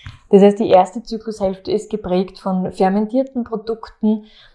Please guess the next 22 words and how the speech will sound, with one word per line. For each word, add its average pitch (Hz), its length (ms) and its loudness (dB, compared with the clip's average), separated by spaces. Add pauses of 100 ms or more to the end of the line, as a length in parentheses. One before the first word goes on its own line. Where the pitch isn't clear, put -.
von 190 320 4
Omega-drei-Fettsäuren, 180 1500 -4
von 196 220 -2
Ballaststoffen. 175 1040 0 (260)
Und 202 160 6
in 202 120 10
der 208 100 2
zweiten 185 400 2
Zyklushälfte 202 640 -2
geht's 185 360 -4
um 202 260 4
die 185 100 2
Entspannung, 214 920 0
es 175 160 -4
geht 185 200 -4
um 180 120 0
die 165 100 -2
B-Vitamine, 208 760 2
es 202 100 -12
geht 175 180 -4
um 165 120 -6
Magnesium, 196 800 2